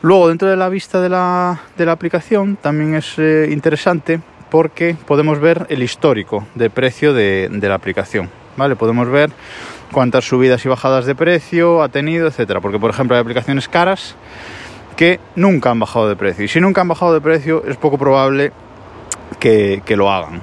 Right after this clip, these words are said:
Las aplicaciones en, en la App Store que suelen bajar de precio, pues suelen hacerlo periódicamente, o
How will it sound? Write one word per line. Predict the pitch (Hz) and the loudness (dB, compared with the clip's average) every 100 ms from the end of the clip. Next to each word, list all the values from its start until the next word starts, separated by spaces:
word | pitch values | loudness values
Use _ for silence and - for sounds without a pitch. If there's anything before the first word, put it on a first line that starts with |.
| - | -6
Las | 113 113 | -4 -2
aplicaciones | 110 117 110 143 143 135 - | -2 -2 0 0 0 -2 -2
en, | 147 139 139 139 139 | -2 -2 -4 -4 -4
en | 131 - | -2 0
la | 135 | 0
App | 127 131 | -2 -4
Store | - 160 127 107 | -2 0 0 0
que | - 104 98 98 101 107 | -4 -4 -2 -2 -2 -2
suelen | - 131 131 | 0 0 0
bajar | 127 139 | 0 0
de | 135 | 0
precio, | 139 143 - 147 147 - - - - - - - | 0 -2 0 -2 -2 -10 -16 -16 -16 -16 -20 -2
pues | 135 123 117 | 4 6 4
suelen | - 135 127 | 2 0 0
hacerlo | 123 - 135 135 135 131 127 | -2 0 0 2 2 2 0
periódicamente, | 110 117 113 101 98 95 - 80 - | 0 0 0 -4 -6 -10 -12 -18 -12
o | 92 92 90 92 | -6 -4 -2 -4